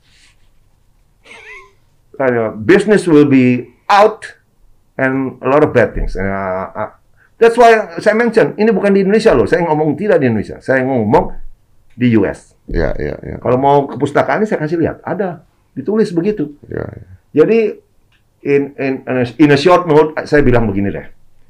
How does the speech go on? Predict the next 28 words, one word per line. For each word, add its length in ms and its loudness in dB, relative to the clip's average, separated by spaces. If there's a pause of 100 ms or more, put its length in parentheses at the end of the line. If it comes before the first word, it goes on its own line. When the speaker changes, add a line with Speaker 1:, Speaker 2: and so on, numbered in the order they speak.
(720)
Speaker 1:
There 160 4
are 140 6
still 420 4
out 240 4
there 160 4
people 560 -4
that 320 0
would 160 -6
like 320 2
us 320 -6 (640)
to 80 -4
get 240 0
sick. 240 -8 (1120)
Speaker 2:
Of 160 -8
course, 160 -4
because 320 -6
it 80 -6
is 160 -10
an 80 -2
industry. 640 -6 (160)
Speaker 1:
Yes. 560 -4 (880)
Speaker 2:
It 80 -2
is 160 -2
an 160 0
industry. 400 -8 (600)
Ini 160 -2
kan, 160 2
eh, 480 -2